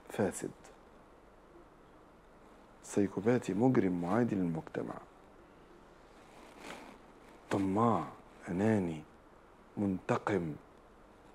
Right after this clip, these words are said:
لا يتعاطف مع أحد،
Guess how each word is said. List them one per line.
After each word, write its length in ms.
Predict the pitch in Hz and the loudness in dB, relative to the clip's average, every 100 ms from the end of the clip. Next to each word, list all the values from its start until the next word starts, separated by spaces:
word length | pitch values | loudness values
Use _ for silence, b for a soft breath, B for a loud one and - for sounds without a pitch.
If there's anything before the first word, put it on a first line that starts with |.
| - - - - - - - - - - - | -20 -20 -20 -20 -20 -20 -20 -20 -20 -20 -4
لا 260 | - 123 135 | 4 8 8
يتعاطف 580 | 120 98 107 110 98 98 | 8 6 6 4 0 0
مع 300 | 92 95 104 | 0 0 0
أحد، 280 | - 92 | 0 0